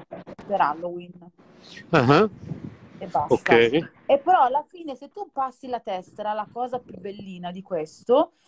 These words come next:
Speaker 1: che una volta che tu hai passato la tessera, la devi passare, allora tu vai in cassa, gli dici: "Ho la tessera", quindi la mostri col codice a barre,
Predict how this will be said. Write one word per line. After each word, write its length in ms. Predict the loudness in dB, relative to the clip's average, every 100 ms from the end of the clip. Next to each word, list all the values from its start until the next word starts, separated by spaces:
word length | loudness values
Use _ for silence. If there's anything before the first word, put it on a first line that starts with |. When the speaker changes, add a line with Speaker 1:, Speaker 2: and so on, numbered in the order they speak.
| _ 0
Speaker 1:
che 100 | 4
una 140 | 6
volta 260 | 4 2 -10
che 160 | -12
tu 80 | -10
hai 80 | -8
passato 400 | -8 -6 -8 -6
la 100 | -8
tessera, 420 | -6 -10 -8 -8
la 80 | -8
devi 240 | -8 -12
passare, 480 | -10 -10 -6 -6 -6
allora 260 | -8 -6 -6
tu 120 | -4
vai 120 | -2 -2
in 60 |
cassa, 560 | -2 -8 -10 -8 -8 -8 _ _ _ _ _ _ _ _ _ _
gli 180 | -12 -8
dici: 240 | -8 0 2
"Ho 100 | 4
la 140 | 4
tessera", 680 | 2 0 -2 -10 -4 -4 -6 _
quindi 280 | -12 -8
la 120 | -4 -4
mostri 500 | -6 -12 -14 -16 -10
col 580 | -8 -4 0 0 0 0
codice 360 | -2 -2 -8
a 20 | -6
barre, 540 | -4 -6 -4 -4